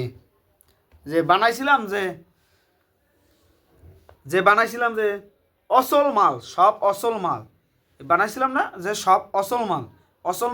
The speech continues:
মাল দিয়ে কি হবে সেটা বানাইছিলাম। সেই ভিডিওটা আপনারা তো দেখতে পাচ্ছেন যে স-, এখানে সুজন রে,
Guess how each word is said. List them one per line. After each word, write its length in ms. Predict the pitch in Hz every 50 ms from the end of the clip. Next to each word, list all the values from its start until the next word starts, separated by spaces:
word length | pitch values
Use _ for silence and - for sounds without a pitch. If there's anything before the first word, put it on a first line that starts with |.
| 233
মাল 120 | 226 226 233 226 214
দিয়ে 160 | 247 262 269 262 - -
কি 80 | 254 226 196
হবে 200 | 196 190 156 139 117 - - _ _ _ _ _ _ _ _ _ -
সেটা 220 | - 175 170 233 233 220 214
বানাইছিলাম। 520 | 214 214 233 233 233 - 262 262 277 294 294 - _ _ _ _ _ _ _ _ _ -
সেই 160 | - 269 277 285 214
ভিডিওটা 260 | 262 269 277 277 277 277 277 269
আপনারা 180 | 269 269 277 269 269
তো 40 | 262 214 285
দেখতে 200 | 262 - - 226 208
পাচ্ছেন 240 | 202 - - 147 123 - _ _ _ _ _ _ _ _ 131
যে 100 | 160 185 214 226 214 -
স-, 120 | - - _ _ _ _ _ _ _ _ _ _ _ _ _ _ _ _ _ _ - 196
এখানে 280 | 196 196 233 247 254 285 285 277 - -
সুজন 360 | - 175 190 185 226 247 262 254 262
রে, 120 | 269 285